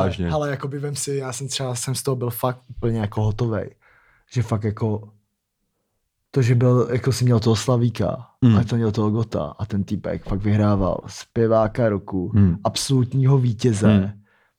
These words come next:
Speaker 2: nějak nejkomerčnější prostě, eh, ankety u nás.
Speaker 1: No, jasně.
Speaker 2: A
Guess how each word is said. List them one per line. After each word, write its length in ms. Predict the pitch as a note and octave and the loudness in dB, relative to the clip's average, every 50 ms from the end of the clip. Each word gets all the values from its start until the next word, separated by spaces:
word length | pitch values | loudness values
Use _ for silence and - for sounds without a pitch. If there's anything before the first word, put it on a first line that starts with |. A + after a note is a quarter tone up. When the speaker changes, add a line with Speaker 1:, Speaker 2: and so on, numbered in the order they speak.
| _ _ - | _ _ -8
Speaker 2:
nějak 200 | B2+ A#2+ A2 G2+ | -6 -4 -4 0
nejkomerčnější 920 | C3+ D3 D3+ C#3 - F3 E3+ F3 E3+ E3 - - E3+ D#3+ C#3+ - - D3+ | 2 2 2 4 6 6 6 6 6 4 4 4 4 4 4 2 0 -2
prostě, 400 | C#3 D3 D3 C3+ - - - D#3 | -2 0 -2 -2 0 0 2 4
eh, 460 | C#3+ C#3+ C#3 C#3 C#3 C#3 C3 A#2 - - - C3+ C#3 C3 C#3 - - C#3+ D3 C#3 _ _ _ _ - - - - - - A#2+ - _ _ _ - - | 4 6 6 6 6 6 4 2 0 -2 -4 -10 -14 -18 -16 -16 -16 -16 -18 -20 _ _ _ _ -20 -20 -20 -20 -20 -20 -20 -20 _ _ _ -10 -4
ankety 440 | - D3 D#3 B2+ - D3 C#3 D3+ D#3+ | 0 0 2 2 2 2 2 2 2
u 120 | E3 E3+ | 4 4
nás. 440 | D#3 C3+ A2+ F2+ F2 F#2+ - - - - | 2 4 2 0 0 -2 -4 -4 2 4
Speaker 1:
No, 180 | G#2+ G2 F2 | 4 6 6
jasně. 320 | F#2 F#2 - - G#2 E2+ D#2+ - - - - - _ _ _ - | 4 0 -2 0 -2 -2 -2 -4 -10 -20 -20 -20 _ _ _ 0
Speaker 2:
A 160 | A2 G#2+ - | 0 0 0